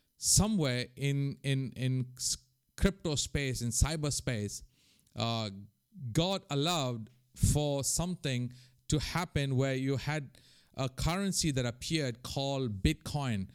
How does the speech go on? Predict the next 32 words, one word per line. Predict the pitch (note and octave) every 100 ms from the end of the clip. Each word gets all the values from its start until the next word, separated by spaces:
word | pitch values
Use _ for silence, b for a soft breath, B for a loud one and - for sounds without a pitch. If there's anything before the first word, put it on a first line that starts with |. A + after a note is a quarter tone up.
| B
something | - - D#3+ D3 D#3
called | - C#3+ C#3 C3 B2+
cryptocurrency. | - F3 - D3+ - D3 D3 C3 B2 G#2 - B B B
And | C3 C3
this | F#3+ -
was | D#3+ B2+
touted, | - C#3 E3+ - C#3
or | B2
this | B2 D#3+
was, | D#3+ C3+ -
uh, | B2 A2 F#2
named | A2 A#2 A2+ C3+ D#3+ C3+ B2+ A#2+ B B B
as | B2 C3+ B2+ -
the | B2
people's | - F3+ E3+ D#3+ B2+
money. | B2+ C3 C3 C3
And | C3 G2
rightly | G#2+ D#3 G#3 - B2+ A2
speaking, | - C#3 C3 B2 B2
it's | A2+
a | A#2
people's | B2+ D3+ B2+ A2+
money | B2 B2
because | A#2+ A#2 A#2+
it | B2 A#2
is | G#2+
not | G#2+ B2 E3 -
controlled | - B2+ B2+ C#3+ A#2 A2 B B B -
by | A#2 -
any | B2+ C#3+ D3
governmental | G#2+ A2 A#2+ C3+ C3 B2+ C3
authority. | - - A#2+ A2+ G2+ F2+